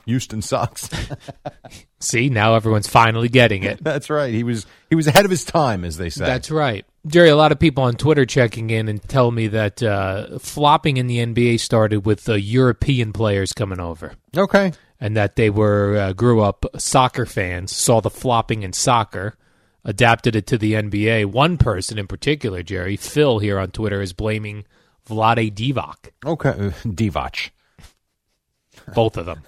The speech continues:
Speaker 2: Both
Speaker 1: Eddie,
Speaker 2: of those
Speaker 1: Eddie
Speaker 2: guys.
Speaker 1: ju-, Eddie just laughed and sighed in disgust.
Speaker 2: <laughs> What, Divac? That I said Divac?
Speaker 1: <laughs>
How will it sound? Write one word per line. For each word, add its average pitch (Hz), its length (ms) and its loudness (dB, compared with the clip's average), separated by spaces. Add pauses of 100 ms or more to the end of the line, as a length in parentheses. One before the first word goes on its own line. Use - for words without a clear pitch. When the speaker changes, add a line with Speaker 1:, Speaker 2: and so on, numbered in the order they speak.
Speaker 2:
Both 110 160 0
Speaker 1:
Eddie, 170 180 0
Speaker 2:
of - 60 -6
those 143 80 2
Speaker 1:
Eddie 180 120 2
Speaker 2:
guys. 156 220 -2
Speaker 1:
ju-, 185 60 4 (180)
Eddie 156 240 -2
just 139 300 0
laughed 101 500 -2
and 98 180 -4
sighed 101 420 0
in 85 140 4
disgust. - 920 -2
Speaker 2:
<laughs> - 380 -4
What, 175 300 2
Divac? 165 600 2 (360)
That 160 100 -2
I 143 60 4
said 135 260 -2
Divac? 165 880 -2
Speaker 1:
<laughs> - 40 -20